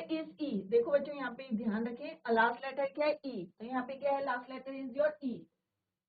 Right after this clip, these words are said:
clear? तो आपको क्या करना है? Then add R। अगर हम इसमें R लगा देंगे तो क्या बन जाएगा बच्चों? Comparative degree। Clear? Is it clear बच्चों?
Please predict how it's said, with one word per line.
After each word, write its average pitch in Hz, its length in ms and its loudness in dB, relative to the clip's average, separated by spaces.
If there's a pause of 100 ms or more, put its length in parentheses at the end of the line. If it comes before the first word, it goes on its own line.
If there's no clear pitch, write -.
(220)
clear? 311 300 2 (380)
तो 277 80 4
आपको 302 400 6
क्या 320 240 6
करना 277 280 0
है? 302 80 2
Then 269 220 2 (160)
add 254 260 8 (140)
R। 214 260 6 (400)
अगर 247 300 4
हम 339 280 -2
इसमें 311 460 4 (520)
R 233 320 8
लगा 294 300 6
देंगे 294 260 2
तो 294 120 -2
क्या 285 140 0
बन 277 180 0
जाएगा 277 240 0
बच्चों? 302 300 -4 (320)
Comparative 240 720 6
degree। 175 320 0 (420)
Clear? 320 340 8 (1400)
Is 226 160 4
it 285 180 4
clear 302 260 8
बच्चों? 330 260 2